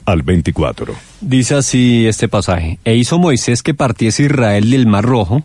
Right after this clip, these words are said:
Speaker 2: y salieron al desierto de Chur, y anduvieron tres días por el desierto sin hallar agua. Y llegaron a Mara, y no pudieron beber las aguas de Mara porque eran amargas,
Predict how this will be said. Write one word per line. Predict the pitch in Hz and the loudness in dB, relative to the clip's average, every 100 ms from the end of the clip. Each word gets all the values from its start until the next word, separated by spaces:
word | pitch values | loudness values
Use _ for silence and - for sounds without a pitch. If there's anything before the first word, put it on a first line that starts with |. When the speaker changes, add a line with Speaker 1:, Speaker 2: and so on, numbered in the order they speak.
| - | -2
Speaker 2:
y | 220 | -2
salieron | - 123 104 117 | 0 0 2 2
al | 139 107 | 2 0
desierto | 95 - 95 - 127 | -2 -2 -4 -2 -2
de | 117 | -2
Chur, | - 113 160 - - - - | -2 0 0 -6 -20 -20 -2
y | 117 | 0
anduvieron | 107 101 101 120 123 | 2 2 2 2 0
tres | 131 123 | 0 0
días | 123 131 135 | 2 2 0
por | - 117 | 0 0
el | 98 | 0
desierto | 95 - 104 101 123 | 0 0 -2 -2 -4
sin | - 110 | 0 0
hallar | 95 90 98 - | 2 0 -2 -4
agua. | 175 151 95 82 _ _ - - - | -4 -2 -4 -6 _ _ -20 -20 -4
Y | 127 | 0
llegaron | 113 104 104 123 147 - _ | 2 2 2 2 0 -2 _
a | 120 | 2
Mara, | 110 107 101 135 - _ | 2 2 2 0 -4 _
y | 117 | 2
no | 113 107 | 2 2
pudieron | 135 127 131 139 | 0 2 2 2
beber | 117 98 | 2 2
las | 113 - | 0 0
aguas | 120 117 127 | 0 0 2
de | 110 | 2
Mara | 95 98 | 2 0
porque | - 120 - | 0 -4 -2
eran | 92 107 | 0 2
amargas, | 113 95 95 101 139 | 2 2 0 0 -2